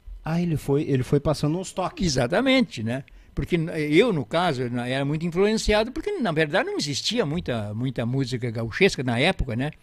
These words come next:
Speaker 1: Sim.
Speaker 2: Bom, o sertanejo era mais presente até nas divulgações, né? Até por razões óbvias, que eles eram dos centros maiores, aquelas coisas, né?
Speaker 1: Aham.
Speaker 2: São Paulo, Rio, aquela coisa, então chegava mais forte pra nós, né?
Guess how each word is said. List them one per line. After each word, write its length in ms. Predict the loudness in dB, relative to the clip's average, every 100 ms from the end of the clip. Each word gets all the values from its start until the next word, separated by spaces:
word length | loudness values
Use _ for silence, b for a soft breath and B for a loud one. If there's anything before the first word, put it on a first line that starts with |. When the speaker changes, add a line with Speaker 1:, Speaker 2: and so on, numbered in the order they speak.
| -12
Speaker 1:
Sim. 320 | -4 -2 -2 -4 -8
Speaker 2:
Bom, 180 | -6
o 40 | -4
sertanejo 540 | -2 0 0 2 2
era 120 | 2 2
mais 180 | 0
presente 760 | 2 4 4 6 6 8 6 2
até 220 | 2 2
nas 180 | 2 0
divulgações, 840 | -2 -2 -2 -2 0 2 2 0
né? 160 | 0 -2
Até 180 | -2 -4
por 120 | -4
razões 360 | -2 0 2 2
óbvias, 220 | 0 -2
que 80 | -6
eles 120 | -4
eram 200 | -2 -2
dos 280 | -6 -8 -4
centros 280 | -4 -4
maiores, 480 | -4 -2 2 4 4
aquelas 260 | 2 -2 -2
coisas, 200 | -2 -2
né? 40 | -6 -8
Speaker 1:
Aham. 320 | -6 -6 -6 -8
Speaker 2:
São 240 | -6 -4
Paulo, 520 | -4 0 2 2 0 0
Rio, 320 | 4 4 4
aquela 260 | 2 -4
coisa, 240 | 0 0 2
então 220 | 2 0
chegava 580 | 0 0 2 2 2 2
mais 180 | -2 -2
forte 360 | 4 4 2
pra 180 | 0 2
nós, 220 | 4 4
né? 180 | 2 -2